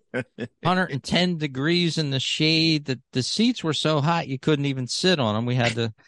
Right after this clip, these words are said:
Speaker 2: move a row up, and thank God the, the seat was available. But, <clears throat> you know, you
Speaker 1: But
Speaker 2: gotta
Speaker 1: that's the
Speaker 2: tough it out.
Speaker 1: fun.
Speaker 2: You gotta tough it out if you're a baseball
Speaker 1: That's
Speaker 2: fan.
Speaker 1: right. That's the fun. It's the summer game.
Speaker 2: Yes,
Speaker 1: It's
Speaker 2: it
Speaker 1: not
Speaker 2: is.
Speaker 1: played in,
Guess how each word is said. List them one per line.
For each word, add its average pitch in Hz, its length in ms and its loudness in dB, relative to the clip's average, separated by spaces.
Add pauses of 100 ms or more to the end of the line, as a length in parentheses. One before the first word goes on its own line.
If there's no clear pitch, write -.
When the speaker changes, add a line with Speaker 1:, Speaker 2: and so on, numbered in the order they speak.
(320)
Speaker 2:
move 156 320 6
a 151 100 4
row 135 360 4
up, 131 380 0
and 113 120 -4
thank 117 220 0
God 117 240 0
the, 104 200 -2 (100)
the 107 80 -8
seat - 260 -6
was 101 140 -6
available. 101 500 -2
But, 98 340 -4 (120)
<clears throat> - 100 -12
you 147 360 -2 (600)
know, 156 420 -2
you 147 180 -12
Speaker 1:
But 196 100 0
Speaker 2:
gotta 240 140 2
Speaker 1:
that's 247 120 4
the 196 120 4
Speaker 2:
tough 226 120 -2
it 165 80 2
out. 277 180 4
Speaker 1:
fun. 170 520 2 (180)
Speaker 2:
You - 120 -14
gotta 240 300 2
tough - 340 -2
it 175 100 -2
out 143 200 0
if 117 160 -8
you're 117 120 2
a 110 40 0
baseball 107 500 -2
Speaker 1:
That's - 200 -4
Speaker 2:
fan. 285 220 0
Speaker 1:
right. 208 420 4
That's 185 380 -4
the 190 120 -4
fun. 214 580 0
It's - 380 -10
the 151 80 -6
summer 202 460 0
game. 165 880 -2 (640)
Speaker 2:
Yes, 98 200 -8
Speaker 1:
It's - 80 -10
Speaker 2:
it - 20 0
Speaker 1:
not 180 180 2
Speaker 2:
is. - 60 -14
Speaker 1:
played 131 380 4
in, 107 200 -4